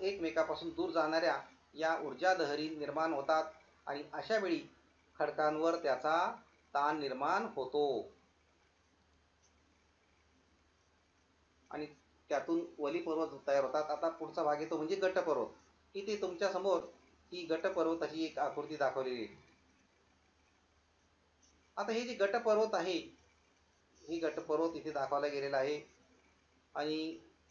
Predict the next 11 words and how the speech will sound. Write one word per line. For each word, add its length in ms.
ज्यावेळेला 360
खडकांना 500
तडे 220
पडतात, 420
त्यावेळेला 300
त्या 100
ठिकाणी 520
विभंग 400
म्हणून 320
ओळखलं 320
जातं. 440